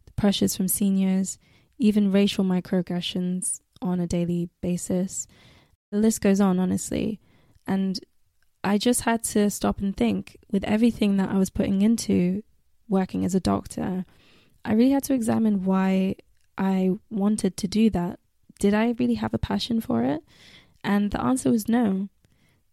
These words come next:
If medicine was a cushy nine-to-five experience where I felt protected and valued and I had perks, it was well paid,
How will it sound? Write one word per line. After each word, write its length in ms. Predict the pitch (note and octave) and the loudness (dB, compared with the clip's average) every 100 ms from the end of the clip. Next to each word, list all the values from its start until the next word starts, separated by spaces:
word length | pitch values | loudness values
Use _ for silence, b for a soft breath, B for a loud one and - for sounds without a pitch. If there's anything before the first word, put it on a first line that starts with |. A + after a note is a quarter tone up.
| _ _ | _ _
If 240 | B3 C#4 - | 0 0 2
medicine 460 | C#4 D4 - A3+ | 2 2 2 2
was 280 | G#3+ G#3+ G3+ | 4 4 4
a 60 | G3+ | 0
cushy 360 | - G3+ G3 | 2 0 2
nine-to-five 480 | F#3+ F#3+ F#3 - F#3 | 2 2 0 0 0
experience 680 | F3+ - F#3 F#3 F#3 F#3 - | 0 -2 0 2 0 0 0
where 300 | F#3 F3+ F3+ | 2 2 -2
I 80 | - | -6
felt 400 | - F#3+ - - | -2 -2 -2 -4
protected 680 | G3 - A3+ - A3+ G#3+ G3 | -2 0 -2 -2 0 2 2
and 120 | F#3 | 0
valued 640 | F#3+ G#3 G#3+ G#3 G#3+ G#3+ | -2 0 2 2 2 0
and 140 | C4 | -2
I 60 | F#3+ | -6
had 220 | F3 G3 - | -6 -8 -2
perks, 340 | A3+ A#3 A#3 | 0 0 -4
it 60 | - | -6
was 160 | F#3+ | -4
well 200 | F#3 G3+ | 0 0
paid, 460 | G3+ - F#3+ F#3+ | -2 -2 0 0